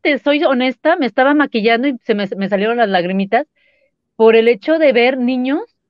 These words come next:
que sus papás les decían, "No, yo sé que tú quieres dibujar, pero nunca vas a dibujar", o sea,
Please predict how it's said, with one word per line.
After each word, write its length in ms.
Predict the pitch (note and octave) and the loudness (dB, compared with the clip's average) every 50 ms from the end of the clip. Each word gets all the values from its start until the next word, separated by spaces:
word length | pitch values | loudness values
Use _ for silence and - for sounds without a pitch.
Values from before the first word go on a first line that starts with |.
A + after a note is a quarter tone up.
| _ _ _ _ | _ _ _ _
que 400 | - A#3+ A3+ A3+ A3 A3+ A3+ G#3 | -2 0 2 4 4 2 2 0
sus 140 | - C4 A3+ | -2 -6 -6
papás 280 | - B3+ A3+ - C4 B3+ | -4 -4 -2 0 0 2
les 120 | D4 D4 | 2 2
decían, 320 | C#4+ C4 - - C4 B3 B3+ | 0 0 0 -2 -2 -2 -2
"No, 180 | G3 G3 - - _ | -2 -4 -4 -6 _
yo 220 | - G#3 C4 C#4+ | -8 -4 -4 -2
sé 120 | - F4 - | -2 -2 -4
que 100 | F#4 F4 | -4 -4
tú 120 | E4+ C4+ | -4 -2
quieres 200 | - E4 E4 C#4 | -2 0 0 0
dibujar, 400 | D4+ A#3+ A#3+ - - B3+ C4+ - | 0 0 -2 -2 0 0 0 0
pero 200 | - C4+ B3 A#3 | 0 0 0 0
nunca 300 | A3+ B3 B3+ B3 - C#4 | 0 -2 -4 -2 -2 0
vas 200 | C4 B3 - - | 0 -2 -2 -2
a 100 | C4 B3+ | -2 -2
dibujar", 440 | A#3+ A3 E3+ E3 - - F#3+ F#3 F3+ | -2 -2 -4 -6 -4 -4 -2 -2 -2
o 100 | F3+ F3 | -4 -4
sea, 260 | - G3+ F#3 F3 E3 | -2 -2 0 0 -2